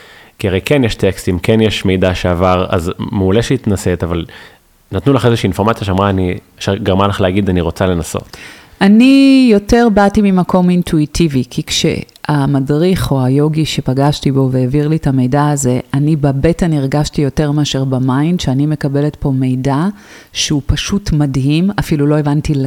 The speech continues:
Speaker 2: כמה ולמה,
Speaker 1: מהמם.
Speaker 2: אבל משהו אינטואיטיבי אמר לי, "שקטי, וואו, את כאן מקבלת מידע שיכניס אותך למימדים מאוד שונים ממה שרוב בני האנוש בכלל מכירים."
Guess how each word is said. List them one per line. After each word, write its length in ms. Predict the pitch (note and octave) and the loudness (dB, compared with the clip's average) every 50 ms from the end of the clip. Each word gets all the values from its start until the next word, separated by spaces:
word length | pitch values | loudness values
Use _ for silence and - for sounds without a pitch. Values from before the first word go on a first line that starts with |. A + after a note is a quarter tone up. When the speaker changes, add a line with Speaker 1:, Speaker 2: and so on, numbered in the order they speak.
| - - | -4 -4
Speaker 2:
כמה 340 | - - C#3 C#3 D#3 D#3 C#3+ | -4 -2 -2 0 0 0 -2
ולמה, 420 | C3+ C3 B2 B2 B2 C3 C#3+ F3+ A3 A#3 - - | -2 -2 -4 -2 -2 -2 -2 -2 -4 -4 -6 -6
Speaker 1:
מהמם. 240 | G2+ F#2+ F#2+ F#2 F2+ F#2+ G2+ - - - - | -4 -2 -2 -2 -2 -4 -6 -10 -12 -8 -4
Speaker 2:
אבל 180 | C3+ C#3+ D3+ D3 | -2 -2 0 2
משהו 260 | D#3+ E3+ F3+ - - | 2 2 0 0 0
אינטואיטיבי 560 | G3 F3+ - F#3 D#3+ D3 - F3+ F3 D#3+ F3 E3 | 0 0 0 0 0 0 0 0 0 2 2 0
אמר 260 | D3+ D3+ D3+ D#3 D3+ | 0 0 0 0 -2
לי, 140 | D3+ D3+ - | -2 -4 -6
"שקטי, 680 | - - - - D#3 D#3 - - - - G#3+ A3+ A#3+ A3+ - - - _ _ _ - | -6 -6 -4 -4 -4 -4 -6 -6 -4 -2 0 0 0 -2 -4 -10 -20 _ _ _ -8
וואו, 680 | - C#3 - - - - - - B1 B1+ - - - - - C#3+ | -4 -2 0 0 -2 -2 -2 -4 -4 -4 -4 -4 -6 -4 -4 -4
את 120 | C#3 - | -4 -4
כאן 240 | - - D3 C3+ C3+ | -4 -4 -2 -2 -2
מקבלת 540 | C3+ C3+ - C#3+ C3 C#3 D3+ D#3+ D#3 - - | -2 -2 -4 -4 -4 -2 -2 -2 -2 -2 -2
מידע 340 | C3 C#3 C#3 C3+ C#3+ D3 D3+ | -4 -2 -2 -2 -2 -2 -2
שיכניס 1000 | C#3+ - D#3 C3 B2 - - - - - - - - D#3 C3+ - - E3 D#3 - | -2 -2 -2 -4 -4 -4 -8 -14 -20 -20 -12 -6 -4 -4 -2 -2 0 -2 0 0
אותך 280 | F#3 - D#3+ D#3+ - - D#3+ | 0 0 0 -2 0 0 -2
למימדים 760 | D3+ D3 C#3 C#3 C#3 C3+ C3+ C3+ C3 C3 D3+ D#3 D3 C#3+ C#3+ C#3+ C#3+ - - _ _ _ - _ _ _ _ _ _ - | 0 0 2 2 2 2 0 0 0 0 2 2 2 2 0 -2 -4 -6 -14 _ _ _ -20 _ _ _ _ _ _ -4
מאוד 480 | D3+ D3+ D3+ - - - D3+ E3 D#3 - | -2 -2 -2 -2 -2 0 0 0 0 0
שונים 400 | - - D#3 C#3+ C#3 D3+ D3+ D3 | -2 -2 -2 0 0 0 2 0
ממה 300 | C#3+ C3+ C3 C3+ C3+ C3 | 0 0 0 0 0 0
שרוב 440 | - - C#3+ B2+ C3 C3+ C3 B2+ B2+ | 0 -2 -2 0 0 0 0 0 0
בני 140 | C3+ C3+ | 0 0
האנוש 500 | C3+ C3+ C3 C3 C3 C3 C3 C3+ C3 - | 0 2 2 2 2 2 0 0 0 -2
בכלל 380 | - - - - B2+ B2 B2 A#2+ | -4 -4 -4 -4 -2 -2 -2 0
מכירים." 500 | A#2+ B2+ B2 - - A#2+ A2+ A2+ G#2+ | -2 -2 -2 -4 -4 -4 -4 -4 -4